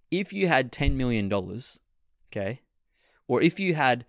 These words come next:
a hundred thousand a year passive income, or if you had, you know, whatever it is, fifty million dollars, it, it would probably make a lot of things on your list of goals redundant because you could go off and do it. You could achieve all that, right? Um,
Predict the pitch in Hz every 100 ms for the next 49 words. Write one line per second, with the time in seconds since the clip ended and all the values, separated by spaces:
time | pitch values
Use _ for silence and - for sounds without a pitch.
0 | _ _ _ 113 107 131 123 117 120 110
1 | 104 101 101 - - 104 92 95 92 95
2 | 90 - 127 160 165 151 131 113 110 -
3 | - 95 101 107 104 98 90 - 135 -
4 | 101 92 92 110 - - _ _ _ _
5 | _ _ _ _ _ _ _ _ _ 143
6 | - 156 151 - 175 220 214 160 143 135
7 | 123 127 131 117 123 135 139 123 117 107
8 | 104 107 107 110 95 101 98 90 90 101
9 | 123 92 101 110 101 - - 107 92 90
10 | 101 - - - _ _ _ 131 117 165
11 | 160 165 92 - _ _ 110 147 - _
12 | _ - _ _ _ _ - 120 120 117
13 | 117 113 113